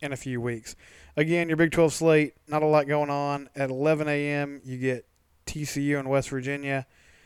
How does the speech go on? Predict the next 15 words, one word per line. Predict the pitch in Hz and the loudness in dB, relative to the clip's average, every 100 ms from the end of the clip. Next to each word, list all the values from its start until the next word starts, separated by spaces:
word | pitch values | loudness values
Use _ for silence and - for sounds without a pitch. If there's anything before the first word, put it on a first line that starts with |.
| _ - | _ -6
And | 135 127 | -6 -4
then | 131 127 123 | -4 -4 -6
at | 127 120 | -10 -10
three | - 156 156 | -2 2 2
o'clock | 135 147 135 131 - - - - - - - | 2 2 2 0 -4 -16 -18 -20 -20 -20 -16
on | 135 131 | -12 -8
Saturday, | - 139 135 127 123 120 113 - | -2 0 2 0 -4 -6 -10 0
Baylor | 151 147 143 147 127 | 2 4 2 0 -2
and | 131 | -8
Texas | - 151 139 131 - | -6 -4 -4 -6 -4
Tech | 151 131 | -2 -2
square | - - 139 135 | -4 -2 0 0
off | 131 127 120 - _ _ - _ _ - | 0 0 -4 -10 _ _ -20 _ _ -4
in | 165 151 | -4 -2
Lubbock. | 135 131 123 117 | -2 -4 -6 -12